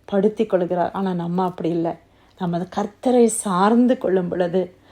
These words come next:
ஆண்டவர் நம்மளை எந்த சூழ்நிலையில் இருந்தோ நம்மளை தூக்கி விட்டு நம்மளை உயர்த்துகிற தேவன், உயர்ந்த அடைக்கலத்துல வைக்கிற தேவன், உயர்ந்த ஸ்தலங்களிலே நடக்க பண்ணுகிற தேவன், பிரபுக்களோடு நம்மளை உட்கார பண்ணுகிற தேவன்,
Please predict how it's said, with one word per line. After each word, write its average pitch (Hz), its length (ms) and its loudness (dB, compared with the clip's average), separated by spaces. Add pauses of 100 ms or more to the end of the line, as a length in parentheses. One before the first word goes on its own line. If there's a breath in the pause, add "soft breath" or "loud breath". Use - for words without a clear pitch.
(140 soft breath)
ஆண்டவர் 190 420 0
நம்மளை 175 160 2
எந்த 240 440 6
சூழ்நிலையில் 320 720 6
இருந்தோ 196 360 0 (320 soft breath)
நம்மளை 175 320 0
தூக்கி 262 500 0
விட்டு 185 400 4
நம்மளை 175 280 -2
உயர்த்துகிற 190 800 2
தேவன், 170 400 -4 (280 soft breath)
உயர்ந்த 202 480 2
அடைக்கலத்துல 202 720 2
வைக்கிற 220 460 4
தேவன், 190 280 2
உயர்ந்த 214 560 4
ஸ்தலங்களிலே 226 720 2
நடக்க 220 420 4
பண்ணுகிற 214 460 2
தேவன், 196 520 4 (600 soft breath)
பிரபுக்களோடு 240 840 8
நம்மளை 185 300 0
உட்கார 262 540 2
பண்ணுகிற 247 480 2
தேவன், 202 500 2